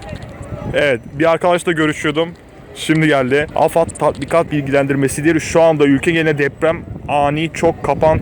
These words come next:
tutun tatbikat yapılmaktadır. This in the afad, işte İngilizce yazıyor şöyle arkadaşlar. Bu şekilde şu an herhangi bir meydanda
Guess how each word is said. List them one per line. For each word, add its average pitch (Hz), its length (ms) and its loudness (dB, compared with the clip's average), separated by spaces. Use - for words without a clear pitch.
tutun 165 400 -2
tatbikat 143 500 0
yapılmaktadır. 143 640 0
This 160 220 2
in 160 260 0
the 151 380 2
afad, 151 380 0
işte 156 180 -2
İngilizce 156 300 4
yazıyor 127 220 0
şöyle 123 260 2
arkadaşlar. 120 540 0
Bu 143 60 0
şekilde 123 300 -2
şu 147 140 -2
an 147 100 0
herhangi 143 280 -2
bir 131 100 -6
meydanda 139 500 0